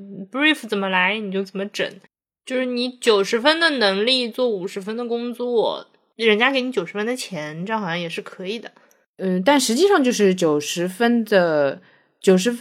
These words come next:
Speaker 2: 我不说能力吧，九十分的精力或者精气神做五十分的工作，然后给我五十分的钱，啊，那 OK 了。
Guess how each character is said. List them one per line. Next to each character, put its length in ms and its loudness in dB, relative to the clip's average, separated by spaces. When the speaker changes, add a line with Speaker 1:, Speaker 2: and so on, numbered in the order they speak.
Speaker 2:
我 180 0
不 80 -2
说 140 2
能 180 4
力 120 4
吧， 100 4
九 120 -4
十 100 -6
分 120 4
的 80 2
精 240 2
力 140 2
或 120 2
者 60 4
精 200 2
气 160 0
神 320 -2
做 180 2
五 180 4
十 100 -8
分 120 0
的 80 2
工 200 2
作， 200 6
然 100 0
后 140 2
给 140 2
我 80 4
五 140 4
十 100 -6
分 100 2
的 60 2
钱， 320 -6
啊， 360 0
那 100 0
OK 220 2
了。 120 2